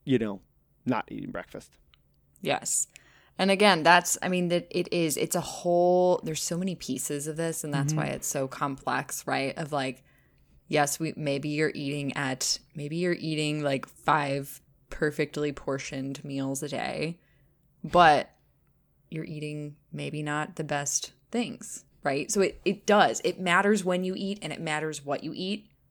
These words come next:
Speaker 2: both of them, right? They have to be both there. They don't both have to be perfect all the time, but it's not like, "Oh, I can just eat however much chicken and brown rice and broccoli and fruit
Speaker 1: Mm-hmm.
Speaker 2: I want. Like, I can just eat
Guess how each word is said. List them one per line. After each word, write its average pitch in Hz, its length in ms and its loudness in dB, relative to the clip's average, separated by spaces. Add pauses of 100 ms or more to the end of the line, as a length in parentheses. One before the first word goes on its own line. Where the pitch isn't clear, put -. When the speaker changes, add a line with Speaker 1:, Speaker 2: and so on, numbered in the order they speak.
(120)
Speaker 2:
both 185 240 4
of 170 80 -8
them, - 300 -8 (100)
right? 170 340 2
They 180 140 2
have 170 400 0
to 196 120 -2
be 156 360 -4 (100)
both - 640 -2 (300)
there. 147 480 -2 (480)
They 180 100 2
don't 247 200 4
both 196 180 2
have 196 140 -6
to 180 60 -6
be 151 120 -4
perfect 190 580 -2
all 175 80 0
the 170 100 0
time, 233 500 -4 (580)
but 170 140 0
it's 175 160 -2
not 180 240 2
like, 156 320 -2
"Oh, 220 360 4
I 202 140 4
can 233 160 -4
just 233 320 0
eat 185 240 -8 (320)
however 208 760 4
much 170 640 2 (120)
chicken 165 460 0
and 160 180 -6
brown 151 300 0
rice 143 540 -2
and 160 180 -6
broccoli 143 760 0
and 151 160 -8
fruit 151 460 -2
Speaker 1:
Mm-hmm. 107 340 0
Speaker 2:
I 156 140 2
want. 143 380 -6
Like, - 140 -10
I 160 60 -4
can 165 160 -6
just 160 260 -6
eat 160 280 -8